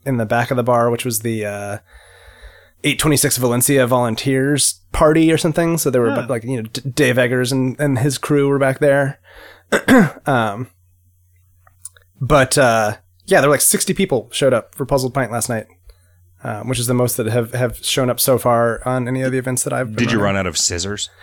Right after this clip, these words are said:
Speaker 1: Uh, no, I did not. I had exactly the right number of printed out puzzles, down to, like, the, like, s-, like, exact, like, no spares, and, uh,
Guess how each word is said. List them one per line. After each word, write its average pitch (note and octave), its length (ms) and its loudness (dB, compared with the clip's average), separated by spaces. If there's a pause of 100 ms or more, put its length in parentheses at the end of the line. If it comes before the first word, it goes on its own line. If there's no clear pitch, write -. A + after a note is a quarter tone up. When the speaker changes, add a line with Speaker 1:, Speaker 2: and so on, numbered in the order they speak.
(240)
Speaker 1:
Uh, D3+ 180 6
no, F3+ 280 6
I C3+ 100 4
did E3+ 120 4
not. F3 180 2
I D#3 80 4
had F3 160 4
exactly D#3 640 2
the E3 100 2
right D3 180 4
number D3+ 300 2
of B2+ 520 0
printed D3+ 260 0
out C3+ 160 2
puzzles, F#3+ 520 -2 (140)
down D3+ 240 2
to, D3 140 2
like, C3 360 0
the, B2 380 0 (140)
like, A#2+ 260 -4 (420)
s-, - 240 -8
like, B2+ 240 -2
exact, B2+ 460 0
like, B2 220 -4 (280)
no D3 260 4
spares, A2+ 640 0 (220)
and, A2+ 580 -4 (680)
uh, G#2 640 0